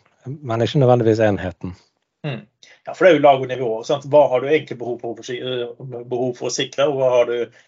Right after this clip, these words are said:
Speaker 2: ikke behov for å sikre like mye?
Speaker 1: Mm.
Speaker 2: Ja.
Speaker 1: Og vi har jo ikke glede av å ta, frata folk muligheten til å ha en katt som bakgrunnsbilde, for eksempel,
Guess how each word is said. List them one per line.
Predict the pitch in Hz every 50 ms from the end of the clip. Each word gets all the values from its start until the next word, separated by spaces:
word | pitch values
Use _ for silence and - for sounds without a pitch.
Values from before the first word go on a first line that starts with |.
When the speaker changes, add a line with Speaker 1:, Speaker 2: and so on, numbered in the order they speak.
| _
Speaker 2:
ikke | 151 156 - - 127 131
behov | - - 135 123 - -
for | _ 123 120
å |
sikre | - - 123 - - 123 117
like | 113 110 - 120 117 117 -
mye? | 135 131 123 117 135 156 - _ _ _ _ _ _ _ _ _ _ _ _ 127
Speaker 1:
Mm. | 113 95 82 90 - _ _ _ - - - - - - -
Speaker 2:
Ja. | 135 131
Speaker 1:
Og | 123 117
vi | 127 135 110
har | 104 104
jo | -
ikke | 143 123 123
glede | 123 120 123 131 123
av | 107 107
å |
ta, | 98 - 120 113
frata | 120 - - 127 113 110 - 107 98
folk | - - 107 101 - -
muligheten | 101 98 101 104 98 95 - 98 92
til | - 101
å | 92 107
ha | 104 95
en | 95 92 -
katt | - 101 - - _ _ _ _ _
som | - 104 95
bakgrunnsbilde, | 98 98 - - 98 90 98 98 90 87 90 87 -
for | - 90
eksempel, | 85 - 90 82 - 90 87 87